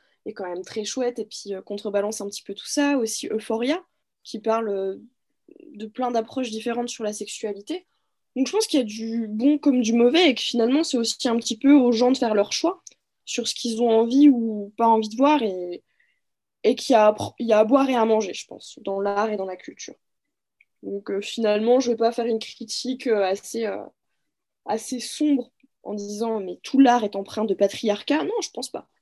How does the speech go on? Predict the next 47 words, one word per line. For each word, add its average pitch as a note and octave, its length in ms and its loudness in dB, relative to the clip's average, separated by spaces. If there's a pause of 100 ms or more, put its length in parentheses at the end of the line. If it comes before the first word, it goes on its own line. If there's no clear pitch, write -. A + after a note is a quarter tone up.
(120)
Je - 140 -16
pense B3 180 -6
vraiment B3 340 0
que D4 60 -6
c'est A3+ 120 2
assez G#3+ 240 2
divers A3 400 2
et B3+ 40 -2
que A#3 60 -10
c'est - 80 -4
un G3 60 0
peu A#3+ 120 -4
comme B3+ 140 0
ses A3+ 240 -4
amis, A#3 240 4
finalement, G#3+ 600 0 (460)
on A3 100 -4
choisit A3+ 320 0
ce - 60 -4
qui - 140 -6
nous A#3 80 -2
correspond A3 400 -2
le G#3+ 60 -4
plus. - 340 -18 (800)
Vous A#3 200 -20
voulez, B3 260 0
euh, G#3 200 4
vous G3+ 280 -8
éduquer A3 420 -4
encore G#3+ 300 -2
plus A#3+ 360 -8
avec, G#3+ 360 -6
euh, G#3 120 -12 (1080)
quelque A#3 300 -4
chose B3 320 -6
de G3 340 0 (100)
totalement, A#3+ 800 0
euh, E3+ 200 -10 (960)
qui, - 260 -14
qui - 200 -12
rompt B3 200 -6
toutes - 220 -8
les B3 80 -4
barrières A3+ 340 -2
de G#3+ 80 -4
la G3+ 80 -2
sexualité, A3 800 -6